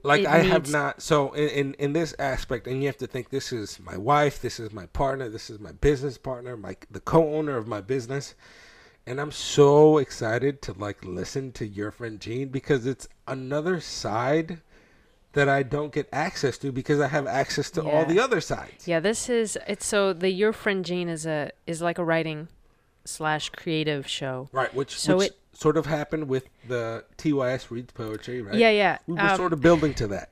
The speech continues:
Speaker 2: Yeah, it's something that I never really put a lot of focus on outwardly.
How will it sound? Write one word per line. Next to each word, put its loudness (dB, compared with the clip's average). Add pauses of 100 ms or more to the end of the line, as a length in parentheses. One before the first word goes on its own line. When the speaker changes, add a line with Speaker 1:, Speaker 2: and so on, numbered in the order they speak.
Speaker 2:
Yeah, 2
it's -2
something -4 (100)
that 0
I -2
never 0
really 0
put -8
a 0
lot -2
of -8
focus -6
on -6 (160)
outwardly. -2